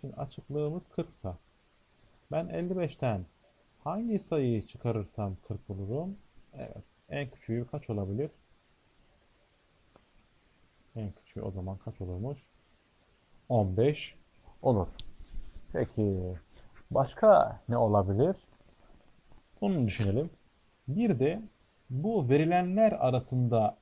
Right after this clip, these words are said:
en küçük sayıyı dikkate alırsak öyle de bulabiliriz. Bu verilenler arasında en küçük sayı kaçtır? On yedi. O zaman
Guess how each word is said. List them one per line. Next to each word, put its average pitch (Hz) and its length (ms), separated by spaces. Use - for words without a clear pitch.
en 117 180
küçük - 420
sayıyı 104 560
dikkate 117 320
alırsak 104 560
öyle 117 260
de 95 120
bulabiliriz. 98 680
Bu 165 280
verilenler 156 560
arasında 135 680
en 156 220
küçük - 280
sayı 127 300
kaçtır? - 580
On 151 240
yedi. 87 300
O - 140
zaman 151 360